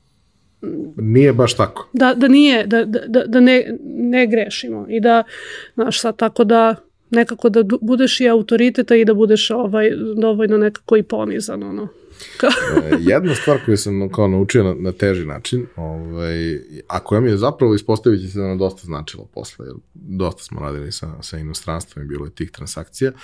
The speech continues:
Speaker 1: Ja sam bio, pošto sam ja, jer, priučeni <laughs> menadžer, preduzetnik i sve ostalo, naravno, ne znam ništa kako to ide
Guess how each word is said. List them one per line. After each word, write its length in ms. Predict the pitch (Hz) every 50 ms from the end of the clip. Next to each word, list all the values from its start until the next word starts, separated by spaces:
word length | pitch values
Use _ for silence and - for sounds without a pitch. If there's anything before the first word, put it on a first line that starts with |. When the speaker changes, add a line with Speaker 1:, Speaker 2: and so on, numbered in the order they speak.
| - - - - - - - - - - - - - - - - - - - _ _ - -
Speaker 1:
Ja 240 | 95 92 104 113
sam 200 | 113 - 123 107
bio, 300 | 98 104 104 104 104 95 - - -
pošto 180 | 98 90 - -
sam 100 | 92 87
ja, 60 | 80
jer, 200 | 85 85 82 78
priučeni 680 | - - 95 98 95 92 92 - - 67 64 60 55 - - - - - - - - - - - -
<laughs> 600 | - - - - 113 104 - 139 127 - - 131
menadžer, 480 | 123 123 110 101 95 92 95 98 90 - - _ -
preduzetnik 600 | - 95 92 87 90 87 90 85 85 - 90 -
i 60 | 92 90
sve 180 | - - 92 80
ostalo, 320 | 78 - - 104 92 87
naravno, 220 | 85 85 82 82
ne 140 | 82 85 90
znam 160 | 85 85 82
ništa 300 | 85 87 85 - - - -
kako 260 | - - - - -
to 120 | - 80
ide 220 | 78 80 78 78